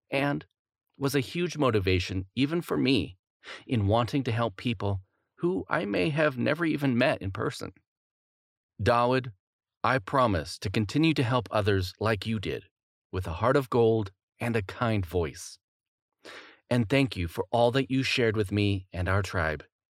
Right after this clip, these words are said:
You will be missed, my friend. Before I end this episode, I hope you hear me out when I say this.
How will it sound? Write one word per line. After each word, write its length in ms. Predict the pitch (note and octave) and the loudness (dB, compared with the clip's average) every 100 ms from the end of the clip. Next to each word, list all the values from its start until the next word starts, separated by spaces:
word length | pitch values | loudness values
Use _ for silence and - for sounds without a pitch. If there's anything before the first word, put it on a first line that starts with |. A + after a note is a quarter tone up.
| _ _ _ - | _ _ _ -10
You 180 | F#2 G#2+ | -6 -2
will 220 | A2+ B2 | 0 2
be 180 | A2+ A2 | 2 2
missed, 440 | G#2 E2+ - - | 4 2 -2 -10
my 160 | D#2 D2+ | -8 -8
friend. 380 | - C2+ C2 - _ _ _ _ _ _ _ _ _ _ _ _ _ _ _ _ _ - - - - | -6 -6 -6 -14 _ _ _ _ _ _ _ _ _ _ _ _ _ _ _ _ _ -20 -20 -12 -2
Before 320 | A#2+ D#3 D#3+ | 0 4 4
I 60 | D3+ | 4
end 180 | A#2+ | 4
this 160 | A#2 G2 | 2 2
episode, 520 | G#2+ G2 F#2 G2+ F#2+ - _ - | 2 0 0 0 0 -6 _ 0
I 100 | A#2+ | 0
hope 400 | A#2+ C#3+ C#3+ C3 | 4 2 2 -2
you 100 | B2+ | -2
hear 280 | F#2+ G#2+ | -2 0
me 180 | G#2+ A2 | 2 0
out 200 | E2+ F#2+ | 0 -2
when 140 | - F#2 | 0 0
I 80 | |
say 260 | F2 - E2+ | 0 -2 -6
this. 360 | D2+ C2 - | -4 -6 -8